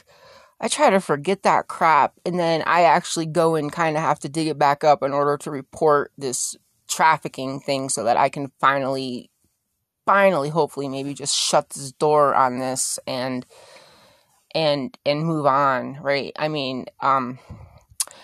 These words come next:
if there's anything that says, "I don't love you anymore," it's filing a human trafficking report against somebody. Um, 'cause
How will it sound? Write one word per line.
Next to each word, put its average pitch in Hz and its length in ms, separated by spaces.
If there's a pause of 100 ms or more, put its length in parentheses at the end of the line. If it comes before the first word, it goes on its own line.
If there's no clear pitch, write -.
(180)
if - 160
there's 247 220
anything 220 380
that 208 160
says, 185 360
"I 147 160
don't 190 280
love 151 240
you 180 240
anymore," 175 760
it's - 280
filing 156 560
a 139 140
human 147 340
trafficking 131 480
report 123 520
against 131 380
somebody. 87 600
Um, 123 320 (500)
'cause 151 360